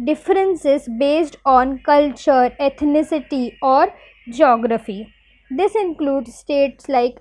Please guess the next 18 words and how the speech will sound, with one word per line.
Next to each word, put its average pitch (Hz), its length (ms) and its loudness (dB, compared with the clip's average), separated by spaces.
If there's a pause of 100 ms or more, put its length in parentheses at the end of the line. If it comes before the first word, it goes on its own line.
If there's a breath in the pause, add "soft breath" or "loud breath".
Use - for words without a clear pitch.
(120)
नागालैंड, 269 760 0
उत्तराखंड 262 840 -2
and 339 320 -6
झारखंड। 220 680 -2 (420 soft breath)
देखो, 359 280 0
झारखंड 302 640 -2
एक 277 220 -4
बिहार 269 380 0
का 294 120 -2
ही 302 140 0
पार्ट 262 320 2
था, 254 460 0 (300 soft breath)
उत्तराखंड 320 680 0
उत्तर 277 320 -2
प्रदेश 269 360 -2
का 294 140 0
पार्ट 262 320 2
था। 254 440 -2